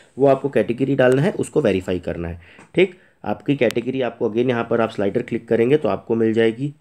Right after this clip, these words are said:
ठीक है, आपकी नेशनैलिटी क्या है, आप कौन से नेशन के हैं। अगर उसके बाद आप इंडिया से नहीं हैं, in case आपकी नेशनैलिटी जो है वो इंडिया नहीं है, नेपाल है, भूटान है,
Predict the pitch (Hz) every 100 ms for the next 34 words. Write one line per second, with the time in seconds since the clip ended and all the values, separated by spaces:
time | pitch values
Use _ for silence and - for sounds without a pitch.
0 | _ - 139 196 - 117 - 131 120 -
1 | 117 127 135 151 139 139 131 - 110 110
2 | 123 123 117 120 120 120 143 - - -
3 | _ _ 127 - 202 208 - 139 147 -
4 | 120 139 - _ 113 127 147 - _ _
5 | _ _ _ _ _ _ 143 135 139 156
6 | 151 156 123 151 139 87 87 _ _ _
7 | - - 127 113 113 113 113 107 107 -
8 | 123 113 107 107 101 98 120 110 123 127
9 | - 104 107 120 123 139 131 92 120 -
10 | _ _ _ _ - 113 110 107 107 104
11 | 101 104 101 110 110 107 104 95 101